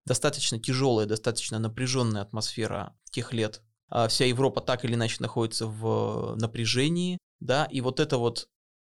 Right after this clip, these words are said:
напряжённость, наплыв, в принципе, новых абсолютно технологий во все сферы деятельности, вот он, я думаю, давал как бы развитие,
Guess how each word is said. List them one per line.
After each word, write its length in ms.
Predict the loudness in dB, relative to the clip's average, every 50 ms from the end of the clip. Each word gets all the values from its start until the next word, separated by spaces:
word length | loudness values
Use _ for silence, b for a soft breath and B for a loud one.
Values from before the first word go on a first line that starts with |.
| _ -8
напряжённость, 920 | -4 -4 -2 0 0 2 4 4 4 4 4 4 2 2 0 -4 -4 -10 _ _ _ _ 0
наплыв, 520 | 0 0 0 2 2 4 6 4 4 2 -2 -14 -20 -20
в 100 | -12 -4
принципе, 440 | 0 2 4 4 4 2 0 -4 -6 -2
новых 420 | 2 4 4 4 2 0 -4 -6
абсолютно 420 | -10 -4 -2 -2 -2 -2 -4 -6
технологий 760 | -8 -8 -6 -2 -2 0 2 4 2 2 2 0 -4 -6 -8 _ _ _ -2
во 120 | 0 0
все 240 | 0 0 0 0 2
сферы 360 | 2 2 0 -2 -4 -4 -6
деятельности, 600 | -6 -6 -6 -6 -8 -10 -10 -10 -10 -10 -12 -18 -12
вот 220 | -6 -6 -6 -6 -2
он, 220 | 0 2 2 4 4
я 120 | 2 2
думаю, 600 | 2 2 0 2 2 2 2 0 0 -2 -4 -8 -2
давал 520 | 2 2 2 4 4 4 4 4 4 2
как 180 | 0 -2 -4 -4
бы 180 | -4 -4 0
развитие, 680 | 2 0 0 0 0 -2 -4 -4 -4 -8 -8 -8 -10 -16